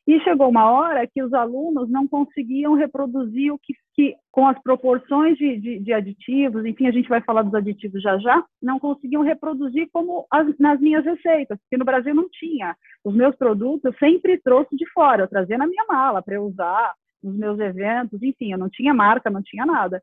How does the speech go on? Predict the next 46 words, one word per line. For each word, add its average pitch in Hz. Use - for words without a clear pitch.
E 277
aí 285
chegou 302
uma 294
hora 302
que -
eu -
falei, 285
"Meu, 277
eu 262
preciso 262
resolver 254
isso." 196
É, -
a, 226
os 202
caras 269
precisam 269
de 233
produto 240
de 233
qualidade, 226
os -
caras 247
precisam 262
de 233
produto 247
bom, 214
né? 247
E 247
aí, 262
a 294
princípio, 302
com 294
a 320
La 277
Pastina, 277
que -
é 208
uma 202
importadora 208
de, 185
de 190
alimentos 190
e 190
bebidas, 226